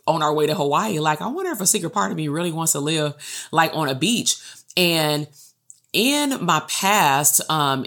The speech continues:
in a past relationship that I was in, it had ended and I had just moved into a new home.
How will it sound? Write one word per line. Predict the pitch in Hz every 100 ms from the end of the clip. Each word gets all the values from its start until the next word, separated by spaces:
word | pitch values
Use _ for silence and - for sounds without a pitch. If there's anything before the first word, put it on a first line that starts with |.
| -
in | 156
a | 143
past | 170 185 202
relationship | 170 156 - 160 143
that |
I | 135
was | 131 135
in, | 131 131
it | 143
had | 131 -
ended | 240 233 143 -
and | 139 135
I | 143
had | 160 139 131
just | 170 165
moved | 180 151
into | 143 156
a | 131
new | 120
home. | 165 185 131 120